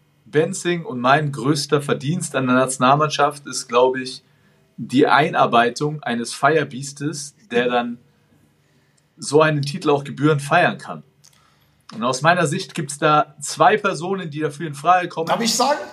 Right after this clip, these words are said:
Speaker 1: Die eine kenn-, die eine kenn ich leider nicht so gut.
Speaker 2: Darf ich sagen?
Speaker 1: Aber aus meiner Sicht ist es Andi Obst.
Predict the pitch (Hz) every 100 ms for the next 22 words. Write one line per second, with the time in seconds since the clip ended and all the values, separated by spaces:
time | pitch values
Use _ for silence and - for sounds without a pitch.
0 | 254 - 190 196 190 208 - - 147 160
1 | 202 190 208 196 147 139 135 139 - -
2 | 147 226 - _ - 202 208 131 139 139
3 | - - 135 - 175 175 147 190 - 151
4 | 147 143 165 170 165 151 226 - - -